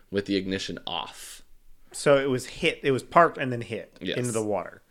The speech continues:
Speaker 1: Mm-hmm. The headlights were also off, and the girls weren't wearing seatbelts, and the seats were also reclined in a weird angle.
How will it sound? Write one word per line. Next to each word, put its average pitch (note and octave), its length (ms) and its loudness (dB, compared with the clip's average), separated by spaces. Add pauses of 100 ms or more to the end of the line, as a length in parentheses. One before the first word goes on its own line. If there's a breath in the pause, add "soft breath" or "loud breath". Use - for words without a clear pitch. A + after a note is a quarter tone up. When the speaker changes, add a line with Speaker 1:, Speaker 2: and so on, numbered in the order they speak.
Speaker 1:
Mm-hmm. F2 380 -10 (280)
The G#2 160 4
headlights A2 540 4
were G2 140 0
also F#2+ 320 0
off, D2 420 -6
and G#2 120 -4
the G2 60 -2
girls F#2 280 2
weren't G#2 200 -4
wearing G#2+ 240 0
seatbelts, F2+ 560 -4
and F#2 120 -6
the F#2 60 -4
seats - 440 -8
were - 140 -2
also F2 220 -6
reclined E2+ 720 -6
in E2 120 -10
a - 40 -10
weird D2+ 380 -12
angle. D2+ 500 -10